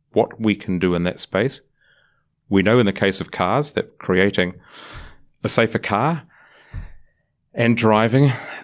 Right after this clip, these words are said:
um, and roads made a difference.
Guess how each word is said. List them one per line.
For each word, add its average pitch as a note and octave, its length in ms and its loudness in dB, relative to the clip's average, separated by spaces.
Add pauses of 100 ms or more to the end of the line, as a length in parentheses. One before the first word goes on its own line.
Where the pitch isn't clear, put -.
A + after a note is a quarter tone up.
(140)
um, F#2+ 440 0 (520)
and G#2+ 260 2
roads G2+ 400 2
made F#2+ 200 2
a F2+ 40 -4
difference. - 580 -4